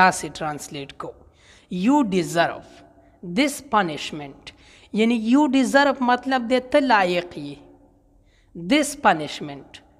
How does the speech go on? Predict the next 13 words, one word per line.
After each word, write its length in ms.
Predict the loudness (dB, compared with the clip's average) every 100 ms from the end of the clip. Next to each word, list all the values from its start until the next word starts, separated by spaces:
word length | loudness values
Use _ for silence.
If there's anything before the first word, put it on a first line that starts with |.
| _
د 280 | -6 -4 0 0
دې 340 | 0 -2 -6 -6
سزا. 360 | -2 0 2 0 -2 -8
صحیح 280 | -8 -2
ده؟ 120 | 0 2
پنشما-، 840 | 2 0 0 -2 -4 -4 -4 -6 0
پنشمنټ 720 | 0 0 -2 -4 -2 -2 0
وایي 300 | 2 2 0
سزا 480 | -4 -2 0 2 0 -2
ته. 160 | -10 -20 -20 _ _ _ _ _ -2
You 260 | 2 2 0 -2
deserve 460 | 0 2 2 -2 -12 -20 -16 -4 0
this 160 | 0